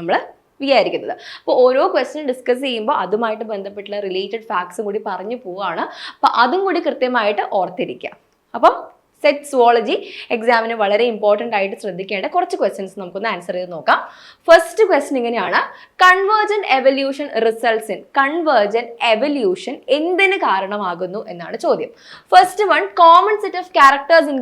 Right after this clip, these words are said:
group of different ancestry. B, dissimilar characters in closely related groups. C, common set of characters in closely related groups and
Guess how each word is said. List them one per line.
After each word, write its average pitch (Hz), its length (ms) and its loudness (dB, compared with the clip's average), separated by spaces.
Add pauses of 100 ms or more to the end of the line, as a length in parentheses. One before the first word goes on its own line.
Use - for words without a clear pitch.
group 311 260 -4
of 320 80 -2 (160)
different 381 400 0
ancestry. 202 500 -4 (600)
B, 349 100 8 (260)
dissimilar 403 560 4 (120)
characters 302 500 6
in 311 40 -6 (140)
closely 339 540 2 (180)
related 247 400 2 (100)
groups. 233 280 2 (220)
C, 302 120 -2 (460)
common 392 400 8
set 330 180 -4
of 330 60 -12 (100)
characters 277 520 4
in 277 60 -4 (160)
closely 311 540 0 (120)
related 240 400 0 (120)
groups 220 260 0 (100)
and 185 60 -8